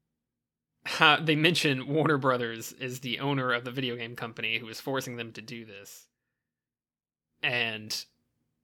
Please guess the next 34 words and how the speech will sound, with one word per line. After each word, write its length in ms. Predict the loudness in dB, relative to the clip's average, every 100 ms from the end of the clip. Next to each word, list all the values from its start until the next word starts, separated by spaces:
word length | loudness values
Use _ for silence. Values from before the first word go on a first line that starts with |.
| -10
they 220 | 4 4
get 240 | 6 2
into 200 | 2 0 2
this 260 | 0 0
discussion 420 | -4 2 4 4
about, 200 | 4 2 2 _ _ _ 2
like, 200 | 4 4 2 6
it, 160 | 6 8
it 400 | 0 0 -10 -2
forces 420 | 4 4 2 -2
them 380 | -2 -2 -6 -12 _ _ _ _ _ _ _ _ 2
as 280 | 4 4 0
this 200 | -6 -2
video 200 | 0 0
game 140 | 0
company 420 | -4 -6 -2 -4
t-, 160 | -4 -14 _ -8
and 380 | -6 -6 -12 -20 -10
populated 420 | 2 2 2 0
with 120 | -2 -2
a 20 |
bunch 240 | -4 -4
of 60 | -10 -14 -20
very, 420 | -10 0 0 2
like, 260 | 0 -2 -4 _ -20 _ _ _ _ 0
not 160 | 6 8
quite 180 | 6
stereotypical, 760 | 4 4 8 8 6 2 2 2
but 180 | 0 -2 _ _ -20 -10 2
definitely, 480 | 2 4 -4 -4 -6
like, 340 | -4 -4 -6 _ _ _ _ _ _ _ _ _ _ -10
the 160 | -4
kind 260 | 4 6
of, 100 | 6